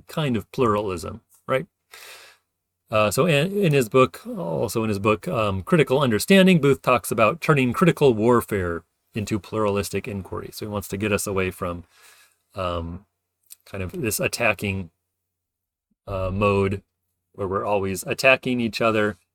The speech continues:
and trying to deny the validity of each other's views towards more of a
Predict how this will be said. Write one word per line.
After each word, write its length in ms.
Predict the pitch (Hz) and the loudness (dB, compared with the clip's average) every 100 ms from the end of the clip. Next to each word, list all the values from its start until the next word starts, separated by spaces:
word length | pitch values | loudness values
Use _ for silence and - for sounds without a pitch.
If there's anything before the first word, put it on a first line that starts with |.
| - | -14
and 160 | 95 | -10
trying 260 | - 104 98 | -4 -2 -2
to 120 | 104 | -4
deny 400 | 101 104 110 110 | -2 2 4 4
the 140 | 104 98 | 2 0
validity 580 | 104 117 110 95 110 113 | 0 0 0 -2 -2 -2
of 160 | 98 | -4
each 160 | 101 - | -6 -6
other's 300 | 104 98 95 | -6 -4 2
views 380 | 180 175 165 - - _ _ _ - | 6 6 6 0 -18 _ _ _ -2
towards 440 | 135 120 113 113 | 2 2 2 -4
more 300 | 113 104 98 | -4 -2 -2
of 260 | 107 95 92 | -2 -4 -4
a 300 | 90 90 | -6 -6